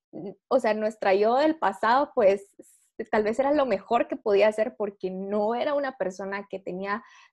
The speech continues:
tanto amor y tanto, eh, estima hacia una misma, uno mismo, para poder salir de esa relación. Entonces, siento que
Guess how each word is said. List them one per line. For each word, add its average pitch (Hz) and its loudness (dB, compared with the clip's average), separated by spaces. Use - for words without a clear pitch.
tanto 254 0
amor 220 -4
y 214 -14
tanto, 240 -4
eh, 190 4
estima 226 -6
hacia 190 -6
una 208 -6
misma, 233 -8
uno 214 -6
mismo, 277 -6
para 208 -2
poder 214 4
salir 247 2
de 302 4
esa 208 0
relación. 196 -4
Entonces, 214 -8
siento 262 -6
que 226 -2